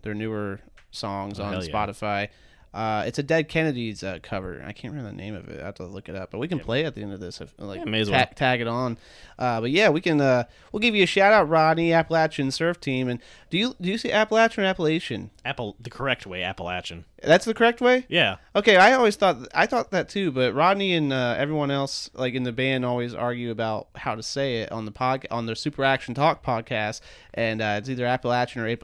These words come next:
Speaker 1: Appalachian. Appalachian.
Speaker 2: Well, like, I, I,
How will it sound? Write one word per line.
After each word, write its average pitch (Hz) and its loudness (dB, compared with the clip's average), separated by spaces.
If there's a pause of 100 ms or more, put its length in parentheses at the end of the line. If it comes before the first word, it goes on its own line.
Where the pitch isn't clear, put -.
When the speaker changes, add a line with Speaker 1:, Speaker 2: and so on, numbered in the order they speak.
(100)
Speaker 1:
Appalachian. 120 -6
Appalachian. 117 -6
Speaker 2:
Well, 135 -6
like, 123 0
I, 123 0 (100)
I, 123 -4